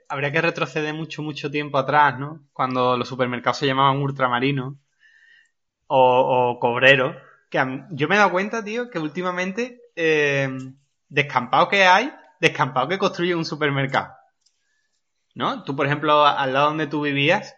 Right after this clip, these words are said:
había un descampado súper mítico, allí en la barriada del Zodiaco, que es un descampado que llevaba veinticinco años siendo descampado,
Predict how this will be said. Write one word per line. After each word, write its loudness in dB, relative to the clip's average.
había 0
un -6
descampado 0
súper -4
mítico, -6
allí -2
en 0
la 2
barriada 0
del -4
Zodiaco, -4
que -4
es -6
un -6
descampado -4
que -4
llevaba -2
veinticinco -6
años -8
siendo -10
descampado, -8